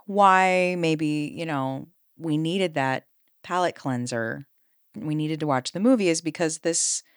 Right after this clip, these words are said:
show is so nostalgic to us. Like, we know that the essence of Oklahoma is,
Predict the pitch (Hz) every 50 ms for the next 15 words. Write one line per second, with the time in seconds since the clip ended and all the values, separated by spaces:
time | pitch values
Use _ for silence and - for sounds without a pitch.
0 | _ _ _ - - - - 320 339 320 226 208 196 - - - 185 175 170 170
1 | 165 165 165 165 165 - - - 214 214 - - 359 349 320 - 160 147 - -
2 | - - 123 87 - - - - - - 175 160 165 - - 220 226 226 226 226
3 | 226 226 226 226 226 220 214 202 180 170 156 - 147 - - - 151 143 - 143
4 | 131 131 127 - 127 127 131 - - - 143 - - 131 131 127 135 131 131 131
5 | 131 139 147 151 - - - 160 160 160 160 156 156 156 - - -